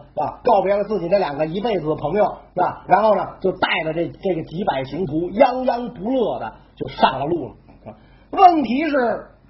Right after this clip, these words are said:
这刑徒一上路，谁都明白，到那儿就是九死一生，活着回来的这个希望啊，几乎没有。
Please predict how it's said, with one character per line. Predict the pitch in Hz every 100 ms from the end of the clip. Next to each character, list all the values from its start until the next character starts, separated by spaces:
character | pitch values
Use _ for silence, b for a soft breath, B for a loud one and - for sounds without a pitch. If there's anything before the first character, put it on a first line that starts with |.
| _
这 | - 247
刑 | - - 185 254 370
徒 | 285 196 240
一 | 254 247
上 | 262 196 180
路， | 226 151 117 98 - _ _ _ _ _ _ _ 127
谁 | - 175 233 311
都 | 311 254 226
明 | 165 190
白， | 202 - - _ _ _ _ -
到 | 330 240 170
那 | 190
儿 | 180 151
就 | 185 139
是 | 131
九 | 143 165 226
死 | - 123
一 | 151 135
生， | 185 190 - _ _
活 | - 156 202 330
着 | 277
回 | 180 185 247
来 | 240
的 | 185
这 | 156 135
个 | 131
希 | - 247
望 | 254 190 110
啊， | 95
几 | - 262
乎 | - 247
没 | 220
有。 | 214